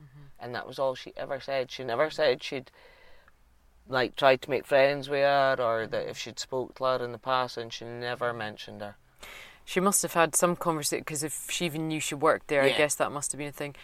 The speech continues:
Speaker 3: And did she see her, pa-, did she talk about her parents much? Did she see them that much? I mean,
Speaker 2: Yeah, she, I think she used to see her mum once every couple of weeks.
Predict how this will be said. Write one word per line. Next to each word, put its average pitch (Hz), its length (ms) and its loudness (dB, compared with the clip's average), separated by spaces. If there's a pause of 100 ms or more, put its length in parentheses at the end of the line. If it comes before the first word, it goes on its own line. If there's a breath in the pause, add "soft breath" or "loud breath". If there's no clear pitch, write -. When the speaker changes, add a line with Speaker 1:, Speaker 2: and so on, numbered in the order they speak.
(360 loud breath)
Speaker 3:
And 180 120 -2
did 185 120 -2
she 220 160 2
see 240 340 4
her, 220 500 6 (680)
pa-, 202 180 0
did 165 120 -6
she - 100 -2
talk 226 300 4
about 233 140 6
her - 60 6
parents 254 420 6
much? - 300 2
Did 175 160 -6
she 175 100 -6
see 202 280 0
them 208 360 -2
that 196 160 -4
much? 190 160 -4
I - 40 -12
mean, 160 120 -2
Speaker 2:
Yeah, 123 220 12 (100)
she, - 280 -4 (240)
I 139 80 -2
think 196 260 0
she 220 240 -4
used 214 200 -8
to 190 80 -8
see 196 160 -4
her 170 140 6
mum 156 400 0 (520)
once 240 400 -2
every 233 220 -4
couple - 280 0
of 220 80 2
weeks. - 420 -4